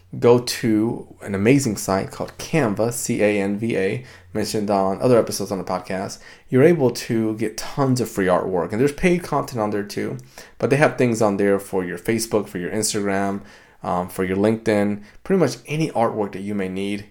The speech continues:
It's on there and it's beautiful. It's amazing. I don't know why more people are not using it, but hopefully you're gonna write that down and you're gonna be like, "I'm gonna go check it out." And if you get stuck, Juan is here.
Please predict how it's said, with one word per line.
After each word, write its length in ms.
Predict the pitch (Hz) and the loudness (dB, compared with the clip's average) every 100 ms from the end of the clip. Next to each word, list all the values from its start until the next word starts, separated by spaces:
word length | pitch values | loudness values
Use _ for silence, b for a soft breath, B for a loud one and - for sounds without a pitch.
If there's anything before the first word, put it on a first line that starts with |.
| _ | _
It's 140 | - - | -18 -4
on 240 | 107 120 | -2 2
there 240 | 143 143 - | 4 4 4
and 180 | 101 | -2
it's 100 | 90 | -8
beautiful. 380 | 90 120 135 - | 0 0 2 -2
It's 140 | - 95 | -4 -2
amazing. 600 | 98 110 123 123 127 - B B B - | 0 0 2 0 -2 -8 B B B -10
I 80 | 95 | -6
don't 120 | 98 | -4
know 80 | 92 | 0
why 220 | 95 110 | 2 4
more 160 | 110 | 2
people 240 | 107 110 104 | 0 -2 -2
are 40 | |
not 120 | 95 | 0
using 300 | 110 160 185 | 2 2 2
it, 260 | 190 190 - b b | 0 -2 -10 b b
but 100 | - | -4
hopefully 400 | 117 127 143 147 | 2 4 4 4
you're 180 | 120 101 | 4 2
gonna 180 | 95 90 | 0 2
write 200 | 110 131 | 4 4
that 140 | 135 | 2
down 340 | 127 139 160 - | 4 4 2 -2
and 100 | 98 | 0
you're 100 | 98 | 2
gonna 120 | 98 | 2
be 120 | 101 | 4
like, 220 | 98 - | 2 2
"I'm 140 | 113 123 | 0 2
gonna 120 | 98 | 2
go 100 | 95 | 0
check 180 | - 107 | 0 0
it 80 | 98 | 0
out." 220 | 95 - _ _ _ _ _ _ _ - | -2 -6 _ _ _ _ _ _ _ 0
And 100 | 127 | 4
if 80 | |
you 60 | 156 | 4
get 140 | 156 | 4
stuck, 540 | - 147 147 - - - | 4 2 2 -2 -10 -2
Juan 300 | 131 139 135 | 2 2 2
is 140 | 107 | 0
here. 340 | 113 92 - | 0 -2 -4